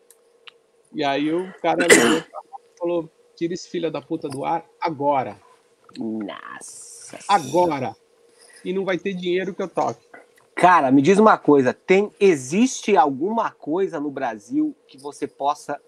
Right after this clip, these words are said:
Speaker 2: fazer sem você ser politicamente correto ou incorreto, na tua opinião? <laughs>
Speaker 1: Em que
Speaker 2: Você
Speaker 1: sentido?
Speaker 2: Ah, tipo assim, o c-,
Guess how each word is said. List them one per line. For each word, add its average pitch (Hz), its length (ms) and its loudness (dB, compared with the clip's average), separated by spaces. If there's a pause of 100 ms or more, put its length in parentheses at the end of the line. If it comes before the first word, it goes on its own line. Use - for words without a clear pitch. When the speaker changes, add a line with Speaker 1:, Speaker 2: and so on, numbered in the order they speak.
(840)
Speaker 2:
fazer 139 480 -2
sem 196 400 -6
você 165 280 -10
ser 143 400 -4
politicamente 139 800 -4
correto 139 840 -4
ou 156 220 4
incorreto, 135 720 -8 (340)
na 123 160 -2
tua 151 300 0
opinião? 135 540 0 (200)
<laughs> - 1040 -2 (3250)
Speaker 1:
Em 160 100 -4
que 165 140 0
Speaker 2:
Você 147 160 -4
Speaker 1:
sentido? 127 280 -4 (440)
Speaker 2:
Ah, 110 260 2
tipo 196 260 -10
assim, 170 440 -8 (160)
o 156 120 -10
c-, - 260 -6